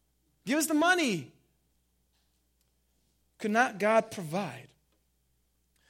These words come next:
What we see here is that, that God did provide. And this is, this is important for us to hear, family.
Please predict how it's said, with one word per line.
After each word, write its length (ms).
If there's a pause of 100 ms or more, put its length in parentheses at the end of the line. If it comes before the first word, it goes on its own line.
(420)
What 160
we 60
see 220
here 160
is 80
that, 160
that 80
God 340
did 320
provide. 520 (1120)
And 100
this 160
is, 240
this 180
is 140
important 460
for 140
us 100
to 80
hear, 200
family. 420